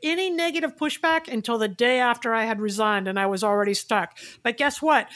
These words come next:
That day I also got a call from somebody I'd never met who had heard from somebody else and they needed this and I had a client my very first day.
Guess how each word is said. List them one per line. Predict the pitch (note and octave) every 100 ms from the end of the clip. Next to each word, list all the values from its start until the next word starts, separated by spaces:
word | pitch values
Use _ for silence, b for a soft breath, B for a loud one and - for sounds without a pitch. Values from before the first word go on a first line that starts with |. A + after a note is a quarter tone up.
| B B
That | G3 B3+ -
day | C#4 C4+
I |
also | B3+ - C4+
got | B3 A#3+
a |
call | A#3 B3 B3+
from | B3+ A3+
somebody | - A3+ G#3+
I'd | G#3+ G3+
never | G3 A#3 A#3+ B3+
met | B3 C#4+ D4 - B B
who | A3+
had | G3+
heard | F#3+ D4+ D#4
from | D4 G#3+
somebody | C#4+ B3+ A#3+ C4
else | D4+ D#4 D#4
and | A3+
they | B3
needed | D4 D4+ C#4
this | C#4+ D4 C4+
and | G#3+
I |
had | G3+
a |
client | G3 A#3+ A3+ A#3
my | A3+
very | G#3 G#3
first | G3+ A3 G3+ -
day. | G3 F#3